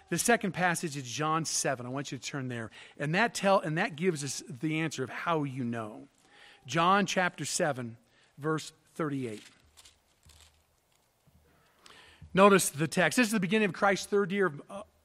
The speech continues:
of ministry during the Feast of Booths. John seven two, we know this is the Feast of Booths,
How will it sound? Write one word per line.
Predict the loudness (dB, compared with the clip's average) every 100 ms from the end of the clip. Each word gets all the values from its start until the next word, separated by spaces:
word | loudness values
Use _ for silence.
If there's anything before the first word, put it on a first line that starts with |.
| _
of | 0 2
ministry | 2 2 0 -4
during | 2 4 4
the | 2
Feast | -2 -2 0 -2 -6
of | -8 0
Booths. | 2 2 -2 -10 -14 -16 _ -20 -14
John | 0 4 4
seven | 2 2 4 4 0
two, | -2 0 2 4 2 -2 -8 -20 -8
we | -4 0
know | 2 2
this | 2 0
is | -4
the | -8
Feast | -4 -2 0 -2
of | -2
Booths, | 0 2 0 -4 -12